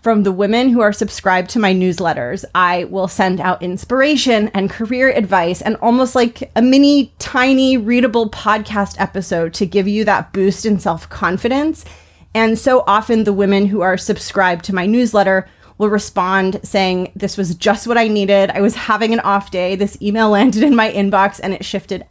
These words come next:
everything for me today. Thank you so much." And so if you're wanting more inspiration beyond the podcast,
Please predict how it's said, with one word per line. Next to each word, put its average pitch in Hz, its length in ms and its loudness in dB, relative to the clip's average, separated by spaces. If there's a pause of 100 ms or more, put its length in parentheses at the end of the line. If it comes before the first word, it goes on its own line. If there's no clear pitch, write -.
everything 220 440 2
for 208 120 -4
me 190 160 -2
today. 190 300 0
Thank 175 220 -8
you 185 100 -6
so 254 300 0
much." 233 400 -2 (360)
And 233 160 0
so 240 260 4
if 233 120 -2
you're 247 160 0
wanting 339 580 -2 (260)
more 214 320 2
inspiration 208 1040 0
beyond 190 420 0
the - 80 -10
podcast, 262 840 -4